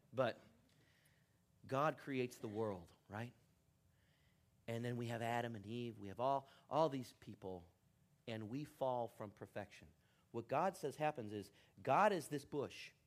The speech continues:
He is the source of life. Now, what happens if I cut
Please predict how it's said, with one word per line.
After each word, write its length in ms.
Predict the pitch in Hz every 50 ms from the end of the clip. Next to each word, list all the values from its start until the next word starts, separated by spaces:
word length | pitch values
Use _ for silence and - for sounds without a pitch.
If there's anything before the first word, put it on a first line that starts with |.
| _ _ _ _ _ - - - - _ _ _ _
He 200 | - 190 202 196
is 160 | 160 117 101
the 120 | - 139
source 880 | 135 - - - - - - 226 214 220 185 127 117 - - - - -
of 160 | 135 131 113
life. 300 | 120 135 147 131 107 90 - - - 131
Now, 360 | 143 170 156 123 107 92 - - - _ _ _ _ _ _ -
what 160 | 180 269 285
happens 460 | 247 180 160 - 165 156 165 160 - - - - _ _ _ _
if 140 | - 135 -
I 100 | 156 151
cut 400 | 151 - - 147 139 135 -